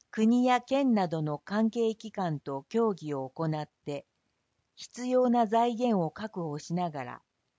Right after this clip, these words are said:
島民の生活に必要な施設整備を進める。今後とも、島民が住み慣れた地域で、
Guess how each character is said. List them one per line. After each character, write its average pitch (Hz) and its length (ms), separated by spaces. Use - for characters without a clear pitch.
島 254 220
民 247 240
の 240 140
生 226 280
活 220 340
に 208 180
必 - 340
要 214 280
な 202 260
施 - 240
設 240 340
整 247 260
備 143 180
を 131 100
進 156 380
め 143 160
る。 127 200
今 233 260
後 233 160
と 214 140
も、 208 260
島 247 240
民 240 240
が 233 140
住 247 320
み - 20
慣 269 140
れ 202 140
た 160 200
地 196 240
域 143 220
で、 139 220